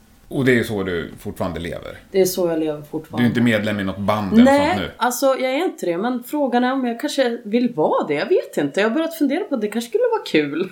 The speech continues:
Speaker 2: <laughs> att vara ett
Speaker 1: Har du
Speaker 2: band
Speaker 1: varit med i
Speaker 2: igen.
Speaker 1: något band?
Speaker 2: Nej,
Speaker 1: Nej.
Speaker 2: inte efter det.
Speaker 1: Inget?
Speaker 2: Nej.
Speaker 1: Nej.
Speaker 2: Alltså,
Speaker 1: Nej, för, för så lite, jag, jag träffar väldigt mycket bandmänniskor.
Speaker 2: Ja.
Speaker 1: Och vissa,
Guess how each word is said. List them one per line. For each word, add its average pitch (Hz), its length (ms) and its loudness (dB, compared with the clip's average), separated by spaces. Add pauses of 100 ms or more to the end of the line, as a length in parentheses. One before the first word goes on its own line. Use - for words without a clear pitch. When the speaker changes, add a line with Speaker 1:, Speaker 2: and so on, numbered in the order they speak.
Speaker 2:
<laughs> - 120 0
att 277 180 6
vara 302 120 8
ett - 100 -8
Speaker 1:
Har 135 80 2
du 151 120 10
Speaker 2:
band - 40 4
Speaker 1:
varit 147 140 8
med 147 80 6
i - 20 6
Speaker 2:
igen. 151 120 4
Speaker 1:
något 202 240 0
band? 101 200 -2 (320)
Speaker 2:
Nej, 202 380 8
Speaker 1:
Nej. 233 80 0
Speaker 2:
inte 226 200 0
efter 247 240 -2
det. 165 200 0 (260)
Speaker 1:
Inget? 160 480 -2
Speaker 2:
Nej. 208 280 4 (120)
Speaker 1:
Nej. 123 260 -2 (580)
Speaker 2:
Alltså, 269 280 4 (640)
Speaker 1:
Nej, 156 160 6
för, 170 80 -2
för 175 220 0
så 202 300 4
lite, 160 360 -2
jag, 175 160 0 (540)
jag 180 180 0
träffar 175 180 0
väldigt 165 340 4
mycket 127 180 0
bandmänniskor. 110 1000 0
Speaker 2:
Ja. 175 400 4 (800)
Speaker 1:
Och 135 160 -4
vissa, 123 420 4